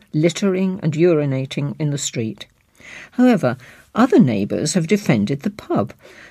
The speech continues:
saying the allegations are exaggerated and bogus. Many commentators did not have much sympathy for the neighbours who complained, stating if they were not happy with the noise, then they should live elsewhere.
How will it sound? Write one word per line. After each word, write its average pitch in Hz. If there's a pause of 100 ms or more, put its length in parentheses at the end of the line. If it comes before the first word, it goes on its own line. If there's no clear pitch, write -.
(160)
saying 165
the -
allegations 151
are 143
exaggerated 139
and 143
bogus. - (640)
Many 220
commentators 135
did 175
not 190
have -
much -
sympathy 151
for 135
the 135
neighbours 135
who 143
complained, 151 (320)
stating 190
if 190
they 214
were 208
not 233
happy 143
with 127
the 135
noise, 160
then 156
they 156
should 151
live 135
elsewhere. -